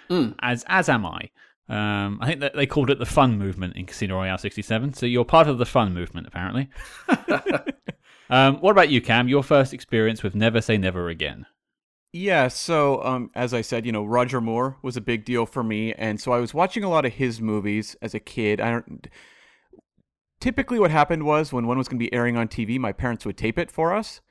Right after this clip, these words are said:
Speaker 3: and that's how I saw From Russia with Love the first time, and they taped Never Say Never Again. And I remember watching it one afternoon, and I wasn't aware it was a Thunderball remake. I had seen Thunderball at this point. And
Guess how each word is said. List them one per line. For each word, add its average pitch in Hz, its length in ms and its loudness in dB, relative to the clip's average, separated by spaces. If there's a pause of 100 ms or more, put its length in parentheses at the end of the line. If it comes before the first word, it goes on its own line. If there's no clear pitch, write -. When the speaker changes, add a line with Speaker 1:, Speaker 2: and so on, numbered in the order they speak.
(260)
Speaker 3:
and 123 120 -4
that's 120 140 -2
how 123 120 4
I 113 60 4
saw 110 200 0
From 107 200 -2
Russia 104 200 -2
with 95 120 -6
Love 104 240 0
the 101 80 -6
first 98 280 -6
time, 98 360 -4
and 113 160 0
they 113 80 2
taped - 440 -4
Never 117 220 -2
Say 113 140 -8
Never 104 240 -4
Again. 98 420 -2 (480)
And 123 100 -2
I 123 60 4
remember 180 400 4
watching 147 340 2
it 123 80 -2
one 127 140 2
afternoon, 110 800 0 (480)
and 117 500 4 (380)
I 147 160 6
wasn't 208 280 4
aware 123 260 4
it 127 80 0
was 139 100 0
a 123 60 0
Thunderball 120 500 2
remake. 120 380 -2
I 110 100 0
had 131 240 0
seen 127 220 -2
Thunderball 107 440 -2
at 92 80 -6
this 95 140 -8
point. - 460 -10 (580)
And 120 380 4